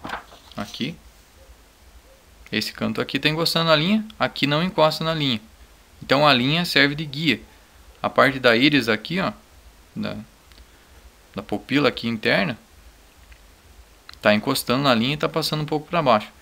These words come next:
Então, usar, saber usar bem a linha é essencial. Nesse exemplo aqui,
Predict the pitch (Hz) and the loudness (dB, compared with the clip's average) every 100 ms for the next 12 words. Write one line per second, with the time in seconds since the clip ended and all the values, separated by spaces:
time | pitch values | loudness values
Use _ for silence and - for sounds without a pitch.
0 | - - - 127 160 196 214 - - - | -20 -20 -8 4 4 4 0 -4 -20 -20
1 | - _ _ - 139 123 135 165 - 135 | -20 _ _ -2 -2 4 4 4 4 0
2 | 120 165 165 160 147 156 143 120 151 185 | 2 2 6 4 4 2 2 0 -2 -4
3 | 196 - 156 151 175 175 - 110 101 - | -8 -12 -8 -6 -6 -6 -2 -2 -4 -14
4 | - - - _ - 131 143 165 151 160 | -20 -20 -20 _ 0 2 4 4 2 2
5 | 165 143 165 202 | 0 -2 -2 -6